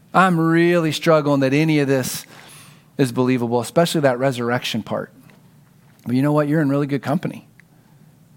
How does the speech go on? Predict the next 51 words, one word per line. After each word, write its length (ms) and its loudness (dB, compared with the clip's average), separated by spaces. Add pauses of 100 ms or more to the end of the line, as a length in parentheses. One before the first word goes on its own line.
(140)
His 240 2
disciples 560 0
didn't 220 2
believe 300 0
until 180 -2
they 140 -2
saw 400 0
him. 400 -6 (260)
And 160 2
Thomas 420 2
was 160 -2
just 140 -2
the 80 0
one 140 2
that 80 -2
was 120 -2
honest 300 2
enough 200 0
to 60 -10
say, 240 0
"I'm 140 2
gonna 160 2
have 220 -2
to 80 -10
see 300 -6 (500)
if 120 0
I'm 200 0
gonna 160 0
believe." 440 -6 (420)
One 120 4
of 40 2
my 100 4
favorite 340 2
stories, 300 0
I 60 4
don't 160 2
have 120 2
this 220 -2
on 140 2
the 60 -2
screen 280 0
for 100 -4
you, 60 2
but 80 0
write 200 2
this 140 -2
verse 240 -2
down. 280 0
Matthew 340 0
twenty-eight 400 0
seventeen. 560 -2